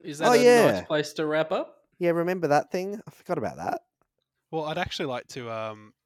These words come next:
Speaker 3: since we're doing a mega pod, would you guys like to do a quick Damo and I run through captain options, uh, for the round ahead? If, if you'd like, if not, you can
Speaker 2: Yeah.
Speaker 3: cut this out in post.
Speaker 2: No, let's, let's,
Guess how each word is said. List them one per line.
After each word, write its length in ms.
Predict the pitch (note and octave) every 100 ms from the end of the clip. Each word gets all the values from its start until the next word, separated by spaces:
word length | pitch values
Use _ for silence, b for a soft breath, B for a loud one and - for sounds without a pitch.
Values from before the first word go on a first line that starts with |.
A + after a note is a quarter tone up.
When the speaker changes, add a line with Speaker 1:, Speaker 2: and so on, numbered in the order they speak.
| _ _ -
Speaker 3:
since 280 | D#3+ D#3
we're 200 | C#3+ A#2+
doing 320 | A#2 A#2+ A2 A2+
a 200 | A2 G#2+
mega 300 | A2 C3 C#3+
pod, 320 | - G#2 G#2+
would 180 | A#2 A#2+
you 160 | B2
guys 280 | A#2+ A#2 A2
like 160 | A2+ -
to 520 | - A#2+ A#2 A2+ A#2+
do 240 | - B2
a 100 | A2+
quick 400 | A2+ - A#2 - -
Damo 280 | B2 A#2+ A2+
and 80 |
I 100 | G#2+
run 220 | G#2+ G#2+ G#2+
through 220 | G#2+ G2+
captain 380 | - C3+ - -
options, 640 | G2 - - _ - - - b b b b b b _
uh, 340 | A#2 A2 A2 G#2 -
for 340 | - B2+ A2+
the 100 | A2
round 260 | A2 G#2+ G#2+
ahead? 220 | G#2+ D3+
If, 220 | D#3 - -
if 220 | D#3 -
you'd 160 | D3 C#3+
like, 320 | D#3 F#3 -
if 200 | C#3 -
not, 180 | C3 C3+
you 140 | B2
can 100 | D#3
Speaker 2:
Yeah. 100 | F#3+
Speaker 3:
cut 120 | C#3
this 160 | C3 C#3
out 160 | C#3+ C#3+
in 100 | D3
post. 400 | F3 E3+ - - _ b D3+
Speaker 2:
No, 160 | F#3
let's, 300 | B2+ C#3+ -
let's, 180 | C3+ D3